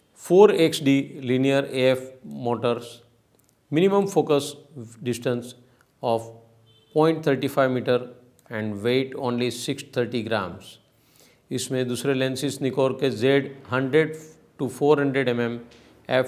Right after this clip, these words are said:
फ़ोर पॉइंट फ़ाइव, फ़ाइव पॉइंट सिक्स वी आर एस है। इसमें nine aperture blades, Hernio and Nono crystal coating, multi-focus step motoring,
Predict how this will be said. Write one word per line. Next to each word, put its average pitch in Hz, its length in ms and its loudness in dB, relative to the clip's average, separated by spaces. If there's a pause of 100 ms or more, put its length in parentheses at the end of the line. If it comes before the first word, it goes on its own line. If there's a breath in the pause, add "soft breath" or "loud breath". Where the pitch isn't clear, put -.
(120)
फ़ोर 127 260 0
पॉइंट 131 180 -2
फ़ाइव, 131 220 0
फ़ाइव 123 280 -2
पॉइंट 127 200 -4
सिक्स 135 300 -10
वी 120 200 -2
आर 131 160 0 (120)
एस 127 220 -4
है। 90 140 -6 (360 loud breath)
इसमें 131 340 -6
nine 156 300 2
aperture 127 360 -4
blades, 104 340 -2 (1120 soft breath)
Hernio 147 420 2
and 135 200 0
Nono 127 260 0
crystal 131 420 -4
coating, 127 420 -2 (1000)
multi-focus 147 720 0
step 123 360 -2
motoring, 123 460 -6